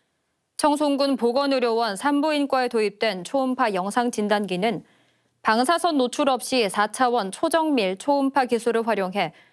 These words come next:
태아의 성장 과정과 신체적 기형 여부 등을 진단할 수 있습니다. 경북에는 여섯 개 시군의 산부인과가 없는데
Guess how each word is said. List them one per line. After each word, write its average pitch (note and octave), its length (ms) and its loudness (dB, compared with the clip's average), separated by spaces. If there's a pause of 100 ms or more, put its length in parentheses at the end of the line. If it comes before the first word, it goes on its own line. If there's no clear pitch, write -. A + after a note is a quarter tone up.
(140)
태아의 B3+ 420 2
성장 C4+ 400 0
과정과 G#3 600 -2
신체적 C#4 580 0
기형 C4 420 0
여부 F#3+ 300 0
등을 G#3+ 260 0
진단할 A#3 480 0
수 G#3 140 -4
있습니다. F3 580 -4 (920)
경북에는 D4 640 2
여섯 G#3+ 340 0
개 D#4+ 140 0
시군의 B3+ 460 0
산부인과가 C4+ 680 0
없는데 F#3 580 -2